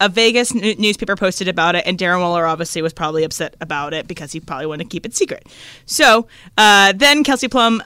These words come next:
yesterday on Twitter was probably like, "Oh, he's probably just salty 'cause he didn't get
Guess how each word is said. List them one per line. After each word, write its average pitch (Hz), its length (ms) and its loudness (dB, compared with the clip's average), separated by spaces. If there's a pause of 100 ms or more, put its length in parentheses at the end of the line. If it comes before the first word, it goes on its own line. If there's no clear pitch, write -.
yesterday 214 400 2
on 196 160 2
Twitter 196 500 2
was 196 140 -2
probably 190 300 4
like, 180 220 0
"Oh, 190 140 2
he's 196 140 -2
probably 220 160 0
just 190 140 -6
salty 180 280 -4
'cause 160 160 -8
he 175 80 -10
didn't 170 260 -10
get 156 220 -6